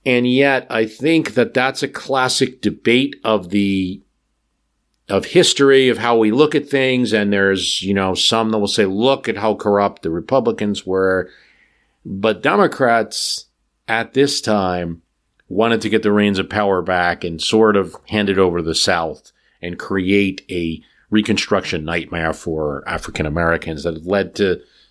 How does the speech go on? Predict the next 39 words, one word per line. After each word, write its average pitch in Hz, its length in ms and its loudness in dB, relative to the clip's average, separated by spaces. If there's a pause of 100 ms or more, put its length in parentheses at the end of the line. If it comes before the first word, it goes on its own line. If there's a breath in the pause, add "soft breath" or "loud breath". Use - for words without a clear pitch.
many 95 240 0
of 82 120 -2
the 82 100 -4
problems 80 540 -2
that 80 160 -4
we 80 140 -6
have 120 280 -2
today. 78 360 -8
So 95 500 -2 (920)
there's 123 260 2
this 127 180 0
balance 120 500 -2
in 107 80 -2
history, 110 460 0
and 92 100 -4
you 95 60 -2
see 139 240 2
it 127 80 2
go 117 160 6
back 104 280 -2
and 90 120 -8
forth. 120 280 0
We're 107 120 2
looking 143 500 -2
at 95 160 -10
Grant 98 640 -2
with 95 380 -2
better 117 440 2
eyes 107 540 0
than 95 240 -2
we 95 100 -2
used 92 520 2
to 95 180 2
in 82 120 -2
history. 82 380 -2
If 82 120 -2
you 175 160 0
pull 160 240 4
out 120 280 2